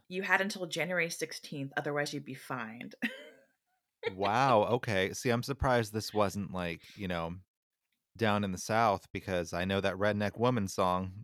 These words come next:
Speaker 2: she'd lose her
Speaker 1: <laughs>
Speaker 2: Christmas lights on her porch all year long or whatever.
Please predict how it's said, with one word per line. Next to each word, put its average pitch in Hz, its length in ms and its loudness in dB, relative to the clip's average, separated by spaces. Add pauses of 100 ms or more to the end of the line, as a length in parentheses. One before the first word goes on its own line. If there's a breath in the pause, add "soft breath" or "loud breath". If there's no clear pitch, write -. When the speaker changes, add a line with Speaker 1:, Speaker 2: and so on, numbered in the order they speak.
(120)
Speaker 2:
she'd - 220 2
lose 98 200 2
her 92 240 0
Speaker 1:
<laughs> - 60 -14
Speaker 2:
Christmas 113 380 2
lights 104 260 4
on 98 80 0
her 90 80 -2
porch 110 340 0
all 98 120 2
year 98 180 0
long 107 280 4
or 95 100 2
whatever. 98 480 2